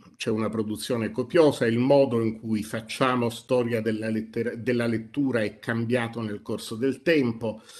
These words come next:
Ehm, si potrebbe collegare la storia della lettura, considerare la storia della lettura come un caso particolare, un esempio particolare di, di storia culturale.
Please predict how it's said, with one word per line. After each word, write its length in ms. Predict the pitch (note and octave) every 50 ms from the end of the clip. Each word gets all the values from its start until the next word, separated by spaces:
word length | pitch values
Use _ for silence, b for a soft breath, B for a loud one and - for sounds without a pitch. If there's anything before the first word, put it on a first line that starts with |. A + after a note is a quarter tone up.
| B B B B B
Ehm, 1200 | - D#3 C3+ B2+ B2 A#2+ A#2+ A#2 A2+ A2+ A2+ A2 G#2+ G#2 G#2 G2+ G2+ G2 G2 F#2 E2+ C#2 A#1+ - - _ _ _ _ _ _ _ _
si 160 | - - -
potrebbe 380 | F#2+ G#2+ F#2 G#2+ G#2 G2 G2 G2+
collegare 680 | - - G#2+ G#2+ G#2+ G#2+ G#2 A#2 A#2 A#2+ A2+ A2 A2 G#2
la 120 | G#2 G2
storia 280 | - - A#2+ A2+ A2+ A2
della 220 | G#2+ G#2+ G#2+ G#2+
lettura, 340 | G#2 G2 - - B2+ A2 G2+
considerare 640 | - A2 G#2 - - A2 G#2 A2 A2+ A2+ A#2 A2+ A2+
la 100 | G#2+ G#2+
storia 340 | A2 - A#2 A2 A2+ A2+ A2
della 340 | A2 - - A#2 A2+ A2+ A2
lettura 500 | G#2+ G2+ - - - C3 A#2+ A2+ A2 A2
come 500 | - A#2 A2 A2+ A2+ G#2 G2 - - - b b b b b b b b b b -
un 160 | - A2 G#2+
caso 320 | - A2+ A2 A2 - A2
particolare, 680 | A2+ A2 G2 - - A2 - - A2 B2+ C#3+ C3+ A#2 A2
un 120 | G#2 G#2+
esempio 360 | G2+ - - A2 G#2+ A2 A2+ F#2
particolare 760 | G2+ G#2+ G2 - G#2+ - - G#2 G#2+ A2+ A#2+ A#2 A2 G#2+ F#2+
di, 260 | F2+ G2+ G#2 G#2 G2+
di 300 | F#2 F#2+ G2 F#2+ F#2+ F#2+
storia 340 | F#2 - - A#2 G#2 G#2 G2+
culturale. 720 | - G#2 G2+ G2 - E3 E3+ F3 D#3 C3 G#2 F#2+ F#2+ F2+ -